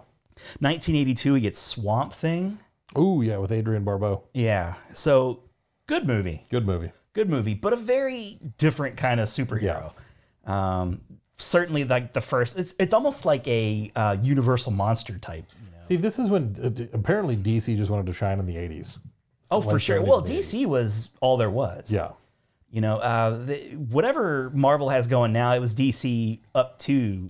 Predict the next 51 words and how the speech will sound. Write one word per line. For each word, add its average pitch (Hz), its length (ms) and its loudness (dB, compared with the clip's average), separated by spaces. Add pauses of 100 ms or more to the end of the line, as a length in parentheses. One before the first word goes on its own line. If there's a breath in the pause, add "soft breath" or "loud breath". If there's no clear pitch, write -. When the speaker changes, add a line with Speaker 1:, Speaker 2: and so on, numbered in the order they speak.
Speaker 2:
And 120 180 2
the 113 260 0
entries 160 340 2
that 117 80 2
Marvel 107 280 0
had 98 160 -2
before 92 180 -2
the 95 120 -2
M 95 120 -2
C 101 140 -4
U 92 240 0
were, 87 360 -6
I 110 40 -8
mean, 104 300 2
it's 117 240 -2
Speaker 1:
Oof. - 640 -2
Speaker 2:
not 113 380 0
great. 98 400 -2
Speaker 1:
We're 117 100 0
gonna 123 140 2
get 113 220 2
Speaker 2:
Not, 110 280 0 (140)
Speaker 1:
there. - 100 -12
Speaker 2:
I 110 60 2
know. 85 260 -2 (200)
And 107 160 0
it 104 80 0
Speaker 1:
There's 123 140 4
a, 117 40 4
Speaker 2:
doesn't, 110 220 0 (240)
Speaker 1:
it, 110 180 -2
we, 127 140 -2
<laughs> 110 180 -4
they 123 320 2
Speaker 2:
it 120 60 2
Speaker 1:
went 135 160 4
Speaker 2:
doesn't 123 180 0
make 151 140 4
me - 40 0
Speaker 1:
bankrupt 104 360 2
for 120 100 0
a 117 60 2
Speaker 2:
happy. 113 80 0
Speaker 1:
reason, 113 360 0
Speaker 2:
Yes, 92 240 -4
Speaker 1:
you 104 120 -4
know? 95 80 -4
Speaker 2:
it 95 100 -4
doesn't 113 260 -2
make 98 180 -4
me 90 120 -10